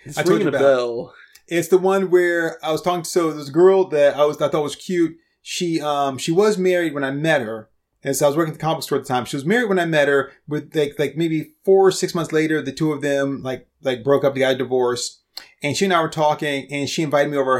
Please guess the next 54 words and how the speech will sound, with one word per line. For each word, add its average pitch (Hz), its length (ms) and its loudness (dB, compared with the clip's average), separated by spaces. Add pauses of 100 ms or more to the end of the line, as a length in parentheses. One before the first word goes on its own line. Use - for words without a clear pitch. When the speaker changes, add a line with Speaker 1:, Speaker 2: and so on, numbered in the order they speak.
Speaker 2:
house. 156 400 -6 (720)
Speaker 1:
Mm-hmm. 127 280 -8
Speaker 2:
And 143 40 -4
we 151 60 0
were 156 100 0
sitting 170 220 2
there 156 80 0
on 156 60 -4
the 139 60 -10
couch, 147 200 0
we 156 60 -4
were 131 60 -8
talking. 143 500 0 (280)
And 151 200 -2
then, 143 460 -2
um, 131 640 2 (460)
like, 139 240 2
uh, 131 540 2 (1600)
uh, 139 400 -4 (380)
so 175 340 2
she 185 160 -4
wanted 185 240 -2
to 165 120 -12
show 185 140 -4
me 170 80 -4
something 165 180 -4
in 143 80 -4
the 147 80 0
bedroom. 151 280 -2
We 139 100 -4
went 151 140 -4
into 147 100 -6
her 135 80 -4
bedroom 143 420 -2
and 131 100 -8
we're 127 60 -8
sitting 147 260 -4
on 139 100 -6
the 127 60 -6
bed 131 280 -2
talking. 147 560 -2 (340)
And, 135 440 -2
um, 127 560 0 (340)
and 143 180 -2
then, 143 360 0
like, 135 200 -2
uh, 135 220 4
about 147 220 -2
thirty 151 140 2
minutes 143 180 -2
later, 143 80 2
I 135 40 4
was 131 80 -2
like, 131 240 0